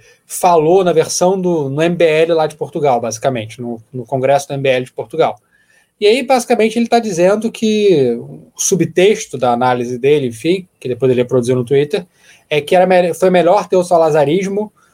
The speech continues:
do que se tivesse, sei lá, uma ditadura comunista, porque o salazarismo teria sido melhor que o comunismo. Enfim, por que ele tá falando isso? Ele tá falando isso porque ele é alguém de centro-direita. Ele acha que não, ele acha que ele tá falando isso porque essa é a análise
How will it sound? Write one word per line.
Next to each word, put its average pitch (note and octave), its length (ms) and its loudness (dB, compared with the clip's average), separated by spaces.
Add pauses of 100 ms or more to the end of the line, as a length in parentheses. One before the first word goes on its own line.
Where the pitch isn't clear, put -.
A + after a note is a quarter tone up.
(180)
do D#3+ 100 -6
que F3 140 -4
se - 120 -4
tivesse, E3+ 1400 2
sei - 160 0
lá, C#3 200 4
uma B2 140 -4
ditadura C#3 380 0
comunista, D3+ 720 -4 (640)
porque E3+ 720 2 (280)
o D3 160 -10
salazarismo D#3 460 0
teria F3 160 -2
sido F3+ 160 -2
melhor D#3 220 2
que D3+ 60 -6
o - 40 -20
comunismo. D3 560 -6
Enfim, B2 260 -12 (680)
por G#3+ 100 -2
que B3 60 0
ele C4 140 -2
tá A3 80 -4
falando D#3 260 -2
isso? A2 240 -10 (280)
Ele B2+ 120 -10
tá C#3 60 -4
falando D3 180 2
isso F3 100 0
porque F#3+ 140 -2
ele F3+ 80 2
é - 20 4
alguém F#3 220 2
de F3+ 60 -8
centro-direita. F3+ 680 -4 (380)
Ele D#3+ 180 0
acha E3 260 0
que - 80 -10
não, B3+ 240 2
ele B2+ 140 -6
acha D3+ 240 -2
que D#3+ 60 -6
ele D3+ 60 -8
tá D3+ 100 0
falando D3 320 0
isso D#3+ 280 -2
porque D#3+ 220 -4
essa D3+ 320 0
é F#3+ 40 2
a F#3+ 40 2
análise E3+ 520 0